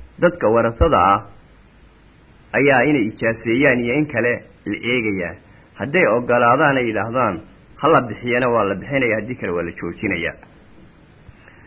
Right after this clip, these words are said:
Shardiga labaad ee ay wasiyadu leedahay waxa weeyaan, ligayri waaris. Dadkan wax dhaxal joojinaya dhaxalka iyagu wax kulaba cid aan ahayn waa in da-, loo dardaarmo. Laakiin falaa wasiyata liwaaris.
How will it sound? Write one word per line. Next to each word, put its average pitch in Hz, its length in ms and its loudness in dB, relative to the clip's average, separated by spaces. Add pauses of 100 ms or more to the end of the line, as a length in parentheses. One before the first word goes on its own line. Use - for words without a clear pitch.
(120)
Shardiga 160 420 2
labaad 147 400 4
ee 123 180 -4
ay 123 60 -2
wasiyadu 147 440 -4
leedahay 127 300 0
waxa 123 160 -8
weeyaan, 98 320 -4 (440)
ligayri 139 340 0
waaris. 104 360 0 (720)
Dadkan 185 400 0
wax 135 180 -2
dhaxal 117 260 -4
joojinaya 143 640 0
dhaxalka 160 380 -2
iyagu 120 340 -2 (300)
wax - 180 -6 (260)
kulaba 156 380 4 (1080)
cid 170 120 2
aan 143 180 4
ahayn 135 200 -2
waa 123 100 -2
in 139 120 -2
da-, 113 80 -2
loo 120 220 2
dardaarmo. 90 600 -4 (540)
Laakiin 147 300 0
falaa 156 240 4
wasiyata 123 440 -2
liwaaris. 98 440 -2